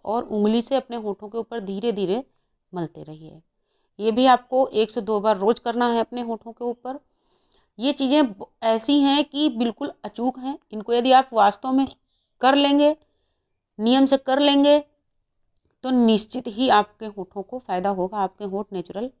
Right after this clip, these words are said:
पिंक हो जाएंगे। अपने होठों की नियमित साफ़ सफाई रखिए। अब होठों की साफ़ सफाई आप सोचेंगे कैसे रखेंगे? सबसे मेन चीज़ तो जब रात को आप सोते हैं,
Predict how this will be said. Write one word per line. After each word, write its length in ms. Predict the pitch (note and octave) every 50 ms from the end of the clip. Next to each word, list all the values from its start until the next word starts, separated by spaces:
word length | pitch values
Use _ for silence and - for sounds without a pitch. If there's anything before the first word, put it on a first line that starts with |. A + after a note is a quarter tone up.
| _ _ _ -
पिंक 200 | G3+ F#3+ F3+ -
हो 140 | - E3 D3+
जाएंगे। 420 | D3+ D3+ D3 D3 D3+ D3+ D3+ D3+ - _ _ _ _ _ _ _ _ _ _ _ _ _ _ _ _ _ _ _ _ _ _ _ _ _ _ _ _ _ -
अपने 240 | A#3+ A#3 A#3+ C4+ D#4+
होठों 360 | D4+ C#4 C4+ B3+ - - -
की 80 | C#4+ D#4+
नियमित 420 | C#4+ B3+ A#3+ A#3+ A3+ A#3+ B3+ B3
साफ़ 240 | - - A3+ G3+ G3
सफाई 320 | - G#3 F#3+ - F3+ E3+
रखिए। 440 | D#3+ E3+ - _ - - - - F3+ _ _ _ _ _ _ -
अब 200 | - A3+ A#3 - -
होठों 280 | G#3 G#3+ G#3 - C#4+ C#4+
की 100 | D4 C#4
साफ़ 180 | C#4+ C#4 C4
सफाई 260 | A#3+ C4 B3+ - C4 B3+
आप 100 | B3 B3
सोचेंगे 360 | - B3 A#3+ - A#3 A#3 A3+
कैसे 260 | - A3+ A3 - A3
रखेंगे? 360 | A3 G#3+ _ G#3+ G#3 G#3 G#3+ _ _ _ _ _ _ _ _ _ _ _ _
सबसे 360 | - - A#3+ A#3 - D4 C#4+
मेन 220 | C4+ B3+ B3 B3+
चीज़ 180 | A#3+ - C4 A#3+
तो 120 | _ -
जब 300 | B3 G#3 F#3+ A#3+ A#3+ A3+
रात 320 | A3+ G#3+ G3+ G3+ G#3 G#3 -
को 100 | - A3+
आप 200 | - G3+ G#3 G3+
सोते 400 | - - - F#3+ F#3 - - F3+
हैं, 320 | F3 E3 D#3 C3+ B2+ D3+